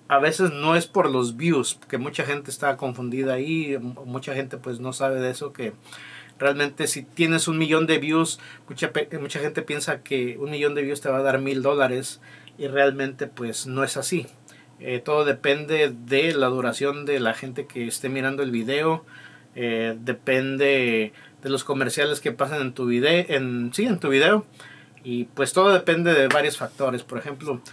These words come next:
si tienes un, ah, un video que tiene un millón de views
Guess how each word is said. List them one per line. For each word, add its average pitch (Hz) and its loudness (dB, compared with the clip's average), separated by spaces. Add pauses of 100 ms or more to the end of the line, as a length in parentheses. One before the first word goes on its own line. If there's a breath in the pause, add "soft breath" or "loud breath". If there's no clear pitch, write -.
(300 loud breath)
si 131 -6
tienes 170 2
un, 175 4
ah, 131 6
un 151 -4 (160)
video 147 4
que 160 -2
tiene 156 -6
un 160 0
millón 151 4
de 151 4
views 147 2